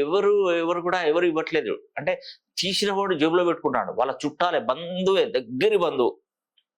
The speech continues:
జేబులో పెట్టుకున్నాడు. జేబులో పెట్టుకునేసి ఎంత వెతికినా అమ్మాయి ఏడుస్తుంది. చిన్న పాపను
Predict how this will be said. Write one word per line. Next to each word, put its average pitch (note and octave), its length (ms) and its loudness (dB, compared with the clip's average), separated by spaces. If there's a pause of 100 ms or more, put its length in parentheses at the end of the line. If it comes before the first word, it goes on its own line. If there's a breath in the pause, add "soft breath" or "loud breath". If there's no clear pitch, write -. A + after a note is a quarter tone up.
(1120)
జేబులో G3 300 2
పెట్టుకున్నాడు. B2 460 0 (100)
జేబులో F#3+ 240 0
పెట్టుకునేసి F3 580 -2 (520 loud breath)
ఎంత D#3 260 0
వెతికినా E3 420 -2
అమ్మాయి D#3+ 340 0
ఏడుస్తుంది. E3+ 420 -2
చిన్న F3 240 -2
పాపను D#3+ 560 -2